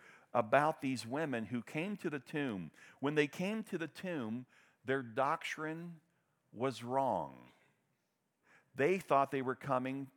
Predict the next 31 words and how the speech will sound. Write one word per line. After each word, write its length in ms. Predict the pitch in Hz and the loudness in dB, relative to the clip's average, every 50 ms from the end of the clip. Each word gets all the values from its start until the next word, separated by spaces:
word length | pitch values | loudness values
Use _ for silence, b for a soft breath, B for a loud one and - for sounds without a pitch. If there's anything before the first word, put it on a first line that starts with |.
| _ _ _ - | _ _ _ -6
to 160 | 143 127 120 | -2 -2 0
anoint 460 | 117 117 117 123 127 135 139 147 147 - | 0 0 0 0 0 0 -2 -4 -6 -10
or 160 | - 117 117 110 - - | -8 -8 -8 -8 -8 -6
to 300 | 123 117 113 113 113 110 - - | -4 -4 -2 -4 -4 -6 -8 -8
minister 600 | 107 110 131 147 151 139 - - - 113 110 107 - - | -4 -2 -2 -2 -2 -6 -8 -8 -10 -10 -10 -10 -10 -8
to 140 | - 123 123 | -6 -4 -2
the 140 | 113 110 110 | -2 -4 -4
dead 480 | 107 98 101 123 131 147 139 123 120 | -4 -2 0 0 0 0 -2 -6 -2
body 360 | 110 117 123 123 123 127 127 120 | 0 2 4 4 2 2 0 -2
of 120 | 117 110 | -2 -2
the 80 | 110 110 | -2 -2
Lord, 340 | 107 110 113 104 87 78 b b b b b b b b b b - | -2 0 -2 -2 -4 -6 b b b b b b b b b b -12
to 100 | - 110 - _ - - | -12 -12 -12 _ -12 -6
tend 520 | - 147 143 135 117 101 95 90 87 82 82 87 _ _ _ | -2 -2 0 0 0 -2 -2 -6 -10 -14 -16 -18 _ _ _
to 60 | - 110 | -10 -8
the 80 | 107 | -6
body 300 | 95 98 101 98 98 101 | -2 0 0 0 0 -2
of 60 | 95 | -4
the 60 | 87 101 | -6 -6
Lord. 260 | 113 135 131 90 - B B B B B B B B B - - | -4 -4 -4 -4 -6 B B B B B B B B B -8 -2
They 160 | 110 - 139 | -2 -2 0
didn't 280 | 143 139 123 127 95 | -2 -4 -6 -6 -6
know 300 | 120 117 117 135 147 147 | -4 -2 -2 -2 -2 -4
that 140 | 127 113 95 | -4 -6 -8
he 120 | 95 107 110 | -6 -6 -8
had 120 | 104 104 | -8 -8
risen. 420 | 107 117 143 165 147 - 85 64 55 50 _ _ - _ _ - - _ _ _ _ _ | -8 -8 -8 -8 -8 -12 -12 -14 -16 -20 _ _ -20 _ _ -20 -20 _ _ _ _ _
They 120 | 104 110 | -2 -2
should 220 | 107 - - 131 - | -2 0 -2 -2 -2
have 140 | 196 247 226 | -2 -4 -4
known, 380 | 123 101 95 110 147 170 175 | -4 -4 -4 -4 -6 -8 -12